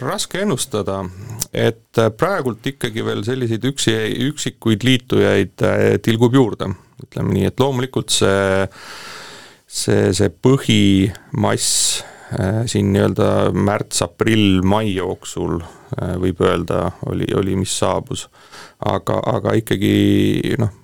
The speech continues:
mõne-, mõned inimesed, äh, liituvad ka praegult veel. Et kas, kas just nii-öelda sõjast ajendatuna või, või mingil muul põhjusel, noh, seda ei oska täpselt öelda. Ag-, aga kindlasti pani see sõda mõtlema inimesi, et, äh,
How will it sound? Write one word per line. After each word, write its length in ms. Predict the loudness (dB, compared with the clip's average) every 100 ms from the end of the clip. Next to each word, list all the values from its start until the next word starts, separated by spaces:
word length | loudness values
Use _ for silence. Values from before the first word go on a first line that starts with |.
| -20 _ _ _ _ -4
mõne-, 220 | 0 2
mõned 300 | 2 2 2
inimesed, 480 | 2 2 2 0 -2 0
äh, 380 | 2 4 2 0 0
liituvad 460 | -2 0 0 2
ka 100 | 0 0
praegult 400 | 0 0 -2 -4
veel. 240 | -4 -4 -4 -10 _ _ -10
Et 220 | -8 -6 -2
kas, 180 | -2 0 -2 -2
kas 220 | -2 -2 -2
just 160 | -2
nii-öelda 240 | -2 -2 -2
sõjast 540 | 0 2 0 -4 -6
ajendatuna 640 | -6 -4 -4 -4 -2 0 0 -4 -14 -18 -18 -18 -20 -20 _
või, 300 | 2 2 2 2
või 140 | 2
mingil 240 | 2 0 2
muul 220 | 2 2
põhjusel, 480 | 2 2 2 2 0 0 0 -2 -4 -4
noh, 100 | -6 -6
seda 240 | -2 0 2
ei 80 |
oska 240 | 0 0 -2
täpselt 400 | -2 -2 -2 0
öelda. 320 | 0 -2 -6 -6 -10 -6
Ag-, 140 | -6 -2
aga 240 | -2 0
kindlasti 680 | 2 2 2 0 -2 -2 -2
pani 800 | 0 0 2 2 2 0 0 -2 -6
see 220 | -2 0 4
sõda 300 | 2 2 2
mõtlema 400 | 0 0 -2 2
inimesi, 460 | 2 2 0 -2 -4
et, 320 | -6 _ -4
äh, 240 | -2 -2